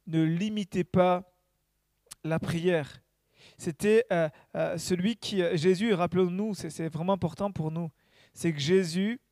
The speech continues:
est notre modèle par excellence, mais Jésus est aussi cet ami, euh, qui est proche. L'ami, la Bible dit qu'il est l'ami des pécheurs.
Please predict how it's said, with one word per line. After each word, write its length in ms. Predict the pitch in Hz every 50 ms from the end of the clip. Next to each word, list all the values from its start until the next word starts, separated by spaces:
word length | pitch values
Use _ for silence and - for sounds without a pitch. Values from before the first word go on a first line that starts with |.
| _ _ _ _ _ _ _ _ _ _ _ _ _ _ _
est 180 | - 160 - -
notre 280 | 170 175 175 170 - 170
modèle 320 | 170 180 175 185 208 196
par 140 | - 190 170
excellence, 520 | 165 151 - 165 156 175 190 202 196 190
mais 140 | 165 160 156
Jésus 360 | 143 151 160 156 160 196 196
est 20 | 175
aussi 520 | 165 156 - - - - 202 196 196 190
cet 240 | 139 - 156 - -
ami, 380 | 160 160 160 170 185 190 190 - _ _ _ _ _ _ _ _ _ -
euh, 260 | 170 165 147 143 160 - _
qui 120 | - - 160
est 60 | 156
proche. 400 | - - - 185 185 190 180 - -
L'ami, 480 | 165 151 156 165 170 185 196 180 165
la 80 | 156 156
Bible 240 | 147 160 160 156 156
dit 160 | 147 185 196
qu'il 180 | - - 156 160
est 60 | 151
l'ami 320 | 156 165 170 170 180 185
des 140 | 160 165 151
pécheurs. 640 | - - 151 139 - - - - - - _ -